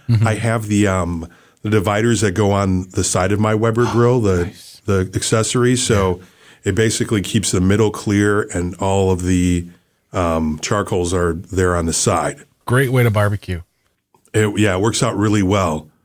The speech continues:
Speaker 2: The one thing I need to get, there's another accessory that I need to get for my Weber grill, and talk about how things are, like, really expensive. So I wanna get the hinged,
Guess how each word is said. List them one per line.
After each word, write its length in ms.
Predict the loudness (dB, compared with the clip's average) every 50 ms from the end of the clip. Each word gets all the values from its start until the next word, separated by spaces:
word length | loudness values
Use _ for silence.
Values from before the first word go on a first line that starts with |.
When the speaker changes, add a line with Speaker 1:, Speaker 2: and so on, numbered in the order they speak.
| _ -6
Speaker 2:
The 160 | -2 0 0
one 260 | 2 2 2 2 2
thing 180 | 2 2 2 2
I 60 | 4
need 200 | 4 4 2 2
to 100 | 2 2
get, 220 | 2 2 2 2
there's 160 | 2 2 2 2
another 400 | 2 2 2 2 2 2 0 0
accessory 480 | 0 -2 -2 0 0 0 0 0 2
that 100 | 2 2
I 40 | 2
need 140 | 0 0 0
to 60 | 0
get 120 | 0 -2 -2
for 100 | -2 -2
my 140 | 0 0 0
Weber 340 | 0 0 0 0 0 0
grill, 480 | 0 0 0 0 2 2 2 0 -2 -4 -8 -20 -20 -20 -20 _ _ -2
and 120 | -2 0
talk 220 | 2 2 0 2 2
about 220 | 0 0 0 0
how 140 | 0 -2 -2
things 320 | -2 -2 0 0 2 2
are, 100 | 2 0
like, 160 | 0 -2 -2 -2
really 320 | 0 0 2 2 2 2
expensive. 760 | 0 0 -2 -4 -4 -2 -2 -2 -2 -2 -4 -4 -6 -8 -14 _ _ _ _ _ -20 -20 -20 _ -6
So 180 | -2 0 2 2
I 120 | 2 2
wanna 280 | 2 2 2 2 2 2
get 280 | 2 2 0 0 0
the 140 | 0 0 0
hinged, 720 | 0 -2 0 2 2 4 4 4 4 2 0 -2 -4 -8